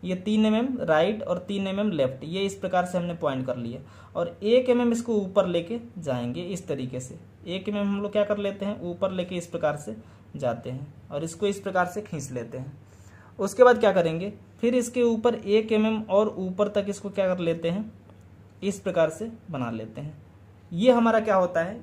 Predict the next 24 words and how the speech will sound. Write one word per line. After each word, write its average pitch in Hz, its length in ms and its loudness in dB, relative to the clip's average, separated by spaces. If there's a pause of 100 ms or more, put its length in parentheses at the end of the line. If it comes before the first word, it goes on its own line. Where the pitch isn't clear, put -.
ये 202 180 -4
हमारा 190 300 -2
इस 185 140 -6
प्रकार 165 300 -6
से 214 180 -12 (100)
जे 160 200 -6
हुक 131 280 -10
होता 127 220 -12
है। 131 180 -14 (560)
आपको 170 260 -2
समझ 214 220 0
में 214 120 4
आ 214 100 4
गया 208 160 4
होगा, 170 260 -2 (360)
हमने 196 220 0
क्या 220 180 4
किया, 214 240 -2
एक 226 320 6
एम 220 100 4
एम 220 120 0
इसकी 214 220 -2
मोटाई 190 440 4
लिया 220 280 2